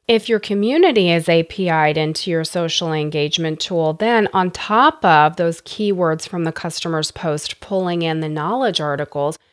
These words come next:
you can let your agents go a step further and answer the customer's question, and then also let them know that if they want more information, there's a different thread going on in the community that has more information for them, and if that's interesting, they can click it.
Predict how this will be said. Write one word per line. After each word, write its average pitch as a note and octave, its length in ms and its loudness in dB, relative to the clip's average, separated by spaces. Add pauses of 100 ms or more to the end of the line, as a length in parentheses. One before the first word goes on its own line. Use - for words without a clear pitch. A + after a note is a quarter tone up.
(120)
you B3 120 -4
can D4+ 200 -2
let A3 180 -2
your F3+ 160 -2
agents F3 400 -4
go D#3+ 160 -2
a D3+ 80 0
step - 460 -6
further A#3+ 420 0
and - 240 -4
answer F#3+ 320 -6
the F3+ 80 -4
customer's D#3 560 -8
question, E3+ 720 -2
and G#3+ 160 -4
then A#3 160 -2
also C4+ 380 -2
let G3+ 260 -2
them F3+ 140 -4
know E3 180 -2
that D#3+ 140 -6
if D3+ 100 -6
they D#3+ 140 -6
want D#3 200 -4
more B3 300 -4
information, D#3+ 800 0 (300)
there's G3+ 320 0
a E3+ 160 0
different G3+ 500 -4
thread F#3+ 340 -2
going D#3 300 -2
on D3+ 160 -2
in D#3+ 80 -2
the D#3+ 100 -4
community F3+ 600 -2
that D#3 100 -2
has D#3 300 -6
more E3 280 -4
information D3+ 720 -4
for F3+ 240 -2
them, D3+ 160 -4
and C#3+ 80 -4
if C#3+ 100 -8
that's D#3+ 260 -4
interesting, E3+ 640 -4
they D3+ 140 -2
can D3+ 200 -8
click - 320 -8
it. F#2+ 200 -6